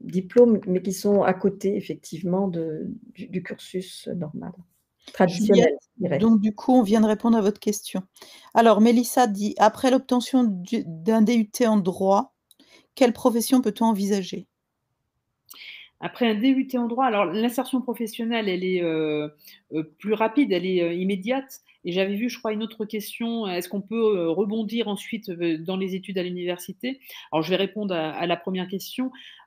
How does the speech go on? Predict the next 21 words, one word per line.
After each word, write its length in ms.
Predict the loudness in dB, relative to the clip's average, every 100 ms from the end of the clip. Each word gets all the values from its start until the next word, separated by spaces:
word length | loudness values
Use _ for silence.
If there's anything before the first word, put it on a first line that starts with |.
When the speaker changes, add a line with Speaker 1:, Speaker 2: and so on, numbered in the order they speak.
| -6
Speaker 3:
Euh, 400 | -4 -4 -6 -10 -4
on 80 |
va 120 | -2 -2
plus 300 | 2 2 2
sur 300 | -2 -6 -2
des 140 | 0
métiers 520 | -2 -4 -8 -4 -4
de, 220 | -4 -2
euh, 260 | -2 -2 -6 -10 -20 _ -8
euh, 320 | -4 -2 -2
de 160 | -2 -4
pratique 640 | -2 -6 -2 -6 -4 -4
juridique, 600 | -2 -2 -2 -2 -4 -6
donc 200 | -6 -6
peut-être 320 | -6 -4 -6 -6
plus 240 | -6 -4
d'assistant 760 | -2 -2 -4 -12 -8 -4 -4 -2
juridique 800 | -2 -4 -4 -4 -2 -2 -6 -8
ou 40 |
de, 200 | -4 -2
euh, 180 | -2